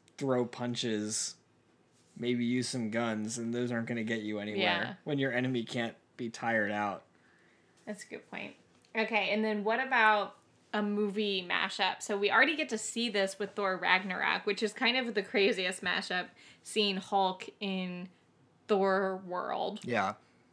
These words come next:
Speaker 2: Um, but is there another, like, great mashup where you could see Hulk in another, um, you know, universe that we see?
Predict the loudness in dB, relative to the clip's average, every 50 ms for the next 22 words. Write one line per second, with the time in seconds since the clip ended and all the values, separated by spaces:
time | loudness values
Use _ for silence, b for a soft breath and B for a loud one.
0 | _ -20 -12 0 2 2 2 4 4 2 2 4 4 4 4 6 4 4 6 4
1 | 2 2 2 0 2 2 0 0 0 -4 -6 -2 0 0 0 0 -2 -2 -2 -2
2 | -2 0 0 0 0 0 -4 -4 -4 -4 -4 -6 -8 -8 -6 -6 -6 -6 -6 -8
3 | -6 -4 -4 -4 -4 -6 -12 -10 -8 -8 -8 -6 -8 -6 -4 -4 -6 -4 -4 -4
4 | -4 -4 -4 -6 -6 -8 -10 b b b b b b b b b b b b _
5 | _ -4 -2 -2 -2 -2 -6 -8 -10 -14 -14 -16 _ _ _ _ _ _ _ _
6 | _ _ _ _ _ _ _ _ _ -4 -4 -4 -4 -6 -6 -4 -4 -4 -4 -4
7 | -6 -4 -4 -4 -4 -4 -6 -6 -8 -8 -8 -8 -8 -10 -10 -8 -8 -8 -8 -8
8 | -8 -10 -8 -8 -10 -10